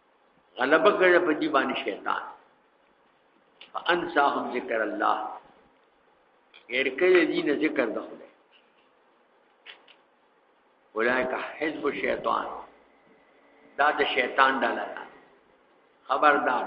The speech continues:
ډله د شیطان. هم الخاسرون، دا زیانکاران.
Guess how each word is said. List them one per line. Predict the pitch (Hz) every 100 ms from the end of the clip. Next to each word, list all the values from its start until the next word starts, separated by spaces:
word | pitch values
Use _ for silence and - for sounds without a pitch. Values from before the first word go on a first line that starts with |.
| -
ډله | 165 185 170
د | -
شیطان. | 127 113 107 104 - - - _ _ _ _
هم | 120
الخاسرون، | 117 - 110 107 117 131 160
دا | 139 131
زیانکاران. | 127 113 101 101 110 -